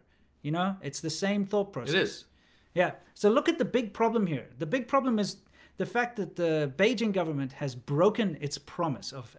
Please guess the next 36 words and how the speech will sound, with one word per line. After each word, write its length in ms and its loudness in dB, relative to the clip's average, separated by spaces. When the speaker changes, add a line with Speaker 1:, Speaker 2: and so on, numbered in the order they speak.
Speaker 1:
anonymity, 640 -2
I 60 0
mean, 160 0
Speaker 2:
Right. 60 4
Speaker 1:
of, 160 0
uh, 240 2
autonomy. 520 -4
They 200 6
said 420 4
Hong 240 2
Kong 340 2
would 120 0
be 120 2
left 280 0
alone 360 2
for 140 -8
fifty 340 -6
years. 480 -2
They 80 -4
Speaker 2:
Right. 60 -2
Speaker 1:
said 360 4
that. 340 -8
Speaker 2:
Right. 140 -10
Speaker 1:
And 180 2
they 120 2
lied. 720 4
And 160 -2
that's 220 2
why 120 6
people 300 0
are 140 2
angry. 480 0
Beijing 520 2
broke 460 6
its 260 -6
promise. 680 -2